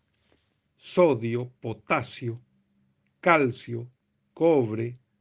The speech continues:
hierro, manganeso, magnesio, fósforo y zinc. Eletaria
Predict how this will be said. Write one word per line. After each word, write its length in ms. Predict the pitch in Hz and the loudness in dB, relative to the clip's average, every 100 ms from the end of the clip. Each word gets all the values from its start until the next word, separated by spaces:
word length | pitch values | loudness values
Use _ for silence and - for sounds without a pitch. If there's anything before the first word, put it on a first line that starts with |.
| _ _ _ _ _ | _ _ _ _ _
hierro, 680 | 135 170 165 110 107 117 123 | 0 4 4 2 -6 -10 -12
manganeso, 960 | - 156 202 165 139 147 156 - 151 147 _ _ _ _ _ _ _ | -8 -2 -2 2 0 0 -6 -10 -16 -16 _ _ _ _ _ _ _
magnesio, 880 | 127 110 107 123 143 127 120 127 131 _ | -2 0 2 4 4 0 -6 -6 -8 _
fósforo 680 | _ 180 196 196 185 185 - _ _ _ _ | _ 0 0 0 -6 -6 -10 _ _ _ _
y 120 | 131 | -14
zinc. 500 | - 104 87 87 - _ _ _ _ _ _ _ _ _ _ _ _ _ _ _ _ _ _ _ _ _ _ _ _ | -10 -10 -10 -14 -20 _ _ _ _ _ _ _ _ _ _ _ _ _ _ _ _ _ _ _ _ _ _ _ _
Eletaria 1000 | 165 165 165 160 208 214 202 196 196 | 2 4 4 4 4 4 4 2 0